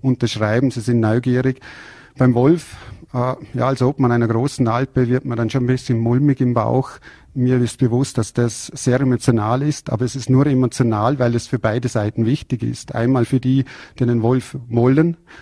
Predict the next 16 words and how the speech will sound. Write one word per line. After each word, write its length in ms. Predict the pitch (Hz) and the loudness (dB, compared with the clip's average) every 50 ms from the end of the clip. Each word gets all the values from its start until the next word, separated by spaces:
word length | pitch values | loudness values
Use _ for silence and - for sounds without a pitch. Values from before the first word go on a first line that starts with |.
| - - | -6 -2
und 120 | 135 120 | 0 0
einmal 240 | 117 117 135 143 123 | 2 2 2 2 0
für 140 | - 135 113 | 0 0 0
die, 160 | 131 143 147 | 2 2 2
die 100 | 131 123 | 4 2
den 160 | 120 117 107 | 0 0 0
Wolf 320 | 117 117 127 120 - - | 0 0 0 -2 -2 -6
nicht 320 | 120 120 127 147 156 - 131 | -4 0 0 0 2 2 2
unbedingt 340 | 117 113 - 113 110 117 123 | 0 2 2 0 0 0 0
möchten, 440 | 113 113 127 - - - 131 117 | 0 0 0 -2 -2 -4 -2 0
weil 180 | 113 117 117 113 - - _ _ _ - | 0 0 -2 -2 -4 -8 _ _ _ -2
die 100 | 139 156 | -2 -2
Existenzen 720 | 123 - - - 120 - - 120 120 127 170 - - 120 107 | -2 -4 -4 -4 -4 -4 0 0 0 0 -2 -2 -4 -2 -2
davon 300 | 113 104 - 110 107 104 | -2 -2 -2 0 0 0
ab-, 240 | 104 117 - - - | 0 -2 -2 -2 -4
äh, 500 | 110 107 - 127 117 107 107 104 98 | -4 -2 0 0 0 0 -2 -4 -6